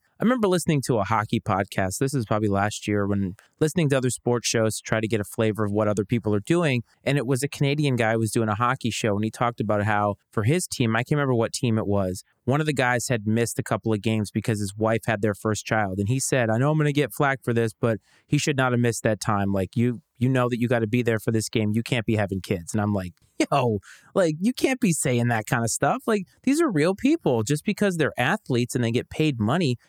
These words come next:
And don't forget, not every single athlete is getting paid the max contract in whatever sport they're playing.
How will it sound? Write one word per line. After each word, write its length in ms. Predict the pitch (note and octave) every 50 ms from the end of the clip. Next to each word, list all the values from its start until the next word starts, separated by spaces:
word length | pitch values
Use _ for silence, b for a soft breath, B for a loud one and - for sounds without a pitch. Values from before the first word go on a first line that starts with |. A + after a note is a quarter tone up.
| _ -
And 140 | G3+ G#3
don't 220 | F3+ B3 D4 C4+ -
forget, 420 | - F#3 D#3+ D#3+ F3+ E3 A2+ G#2 -
not 260 | - C3+ E3 G#3+ B3+ -
every 260 | - F#3 G3 F3 F#3 F3
single 320 | - - D#3+ C#3+ C3 -
athlete 460 | - A#2 B2 C3+ - - A#2 A2+ G#2+ -
is 140 | A2+ G#2+ G#2+
getting 280 | - A2+ G#2+ G#2+ G#2
paid 380 | G2 - - C#3 C3+ A#2+ A2 G2+
the 60 | G#2
max 360 | G2+ G#2 A2 A2 G#2 - -
contract 540 | - - A#2+ A2 G#2+ G2 - G#2 F#2+ F2+ -
in 80 | G2+ G2
whatever 320 | G2+ G#2 G#2+ G#2 E2+ G2+
sport 360 | - - - A#2 A2 F#2+ E2+
they're 160 | F#2+ G2+ F#2+ F2
playing. 400 | - - G#2 F2 D#2+ D#2+ F#2+